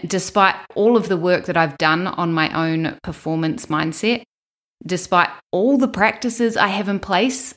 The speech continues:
that support me in overcoming head fuckery,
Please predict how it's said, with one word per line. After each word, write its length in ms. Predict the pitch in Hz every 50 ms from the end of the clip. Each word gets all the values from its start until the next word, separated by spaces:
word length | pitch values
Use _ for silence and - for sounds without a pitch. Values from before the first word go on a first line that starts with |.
| _
that 260 | - 175 196 - - -
support 580 | - - 208 190 202 - - 180 180 - -
me 240 | 202 214 240 262 254
in 200 | - 185 180 - -
overcoming 640 | 175 170 160 190 180 - - 175 160 160 180 226 254
head 320 | 262 254 - - 170 170
fuckery, 680 | - - - 156 147 - - 160 170 175 240 302 320 269